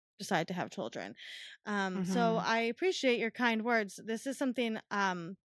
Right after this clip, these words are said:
Speaker 1: I mean, Bonnie knows 'cause we've talked about this, but I'm on a mission to change the world. I'm a deeply ambitious person. Um,
Speaker 2: Mm-hmm.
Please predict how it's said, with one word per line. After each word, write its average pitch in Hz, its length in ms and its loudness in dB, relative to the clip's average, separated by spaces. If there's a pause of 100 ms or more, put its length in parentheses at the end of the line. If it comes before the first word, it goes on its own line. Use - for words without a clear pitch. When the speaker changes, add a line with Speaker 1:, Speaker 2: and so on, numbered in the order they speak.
(500)
Speaker 1:
I 233 40 0
mean, 214 140 2
Bonnie 202 280 4
knows 185 280 2
'cause 180 140 -8
we've 190 120 -2
talked 190 300 -4
about 185 220 -2
this, 196 140 -4
but - 120 -4
I'm 262 180 4
on 285 80 6
a 262 40 4
mission 247 300 2
to 226 80 -2
change 208 320 -2
the 247 80 -2
world. 190 420 0 (580)
I'm 214 200 2
a 196 80 0 (380)
deeply 277 340 2
ambitious 240 440 4
person. 233 760 -2
Um, 190 600 2
Speaker 2:
Mm-hmm. 226 80 2